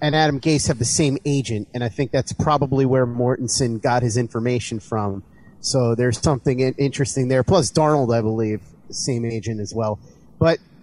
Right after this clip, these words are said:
y-, you have to figure that there's something to this. Chris Mortensen's somebody who's very well respected. He's not gonna be reporting this if he doesn't have good information as far as Adam Gase being out. And I think I speak for almost every Jets fan at this point when I say, please just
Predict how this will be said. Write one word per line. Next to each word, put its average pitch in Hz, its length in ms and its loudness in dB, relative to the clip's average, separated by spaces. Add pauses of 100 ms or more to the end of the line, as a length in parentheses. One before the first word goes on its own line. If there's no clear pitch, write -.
y-, 170 220 -4
you 180 100 2
have 196 280 2
to 196 60 2
figure 170 360 2
that 147 180 2
there's 143 220 2
something 147 480 0
to 147 180 0
this. 135 380 -2
Chris - 240 0
Mortensen's 151 460 0
somebody 135 300 0
who's 117 140 -2
very 127 220 0
well 123 200 2
respected. 117 640 -4
He's 110 220 -8
not 123 160 -4
gonna 117 100 -6
be 113 80 -2
reporting 110 480 -4
this 107 160 -8
if 120 100 -14
he 120 100 -8
doesn't 110 240 -8
have 98 140 -8
good 107 140 -4
information 101 680 -8 (280)
as - 80 -20
far 127 180 0
as 107 80 0
Adam 107 260 -2
Gase 107 380 -4
being 107 220 -6
out. 107 240 -4 (440)
And 175 400 2
I 156 100 2
think - 380 -2
I 139 120 0
speak - 340 -2
for 123 280 -2
almost 139 400 0
every 120 220 -2
Jets 117 340 -4
fan 120 200 -4
at 104 100 -8
this 120 140 -6
point 120 240 -4
when 117 100 -4
I 113 80 -4
say, 113 380 -4
please 139 440 -2
just - 340 -6